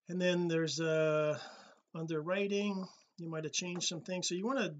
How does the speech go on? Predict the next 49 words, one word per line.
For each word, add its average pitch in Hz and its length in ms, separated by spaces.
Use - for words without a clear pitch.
go 202 160
through 254 220
these 247 240
things 254 300
and 202 100
make 185 140
sure 226 140
they 190 120
match 190 300
on 196 100
the 170 120
other 160 120
side, 240 320
right? 269 200
Uh, 170 200
but 156 140
like 170 160
I 160 40
said, 208 280
right 160 160
now 196 200
we're 180 100
still 185 280
importing. 233 520
I'm 165 80
not 202 220
gonna 254 100
be 202 80
able 180 120
to 156 60
show 185 200
you 175 140
probably 160 400
the 147 100
whole 135 260
thing 185 180
unless 156 280
we 156 80
go 139 340
really 127 260
long. 147 320
We're 139 80
at 135 120
twenty-six 143 520
minutes 127 260
now. 196 280
Maybe 135 440
we 120 140
can. 220 360